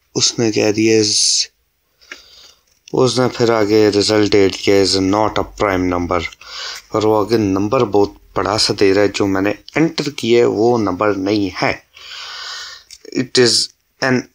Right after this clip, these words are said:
other problem, जिसे अब हल करना पड़ेगा। हाँ, बल्कि याद आ गया, मैंने खुद गलती की है।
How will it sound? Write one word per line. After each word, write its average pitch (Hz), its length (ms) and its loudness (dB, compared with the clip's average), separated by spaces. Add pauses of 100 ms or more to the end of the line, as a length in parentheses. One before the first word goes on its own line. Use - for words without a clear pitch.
(120)
other 180 200 2
problem, - 440 -6 (640)
जिसे 107 400 0
अब 104 240 -2
हल - 480 -2
करना 87 340 -4
पड़ेगा। - 460 -8 (880)
हाँ, 92 320 0
बल्कि 120 280 2
याद 107 200 2
आ 95 120 2
गया, 85 300 -2 (280)
मैंने 110 180 0
खुद 107 180 2
गलती 95 260 0
की 92 140 -2
है। 85 100 0